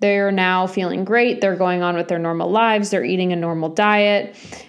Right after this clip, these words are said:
And I always say that it can't hurt to try the natural medicine approach first before reaching for the antibiotic.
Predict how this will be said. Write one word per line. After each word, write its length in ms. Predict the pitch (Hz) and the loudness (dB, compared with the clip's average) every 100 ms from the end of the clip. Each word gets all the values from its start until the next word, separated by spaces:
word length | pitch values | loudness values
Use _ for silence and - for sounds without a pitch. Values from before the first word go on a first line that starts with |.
| - | -4
And 540 | 202 196 190 185 180 - | 0 0 0 0 -2 0
I 140 | 190 | 2
always 360 | 196 208 202 196 | 4 2 2 0
say 200 | 208 196 | 0 2
that 140 | 185 | 2
it 180 | 180 - | 0 -2
can't 280 | - 220 214 | -2 -2 -2
hurt 440 | 202 202 190 - | -4 -2 -2 -2
to 100 | - | -4
try 560 | 196 - 190 170 175 180 | -4 -2 0 2 2 2
the 120 | 180 | 0
natural 560 | 175 165 175 - 185 180 | 2 0 0 -2 0 0
medicine 440 | 170 165 190 233 | 0 -2 0 0
approach 560 | 240 240 247 240 226 - | 0 0 0 2 0 -4
first 400 | 247 240 254 - | 0 0 0 -4
before 380 | 190 185 196 175 | -6 -2 0 0
reaching 440 | 175 185 226 226 | -2 -2 0 0
for 180 | 214 240 | 0 0
the 80 | 226 | 0
antibiotic. 880 | 214 226 226 226 226 226 233 - | 0 0 2 2 2 2 0 -6